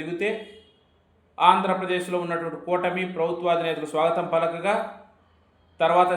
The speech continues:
శ్రీశైలం వెళ్ళి అక్కడ స్వామివారిని దర్శించుకొని, అక్కడ ఒక యాభై నిమిషాల పాటు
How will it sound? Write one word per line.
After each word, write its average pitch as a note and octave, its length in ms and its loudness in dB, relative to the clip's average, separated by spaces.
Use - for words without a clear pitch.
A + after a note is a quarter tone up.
శ్రీశైలం E3+ 500 -2
వెళ్ళి E3+ 340 -2
అక్కడ D#3 220 -2
స్వామివారిని E3 640 0
దర్శించుకొని, E3+ 680 -6
అక్కడ D#3 240 0
ఒక E3 220 2
యాభై E3 340 4
నిమిషాల F3 400 0
పాటు D#3 340 -2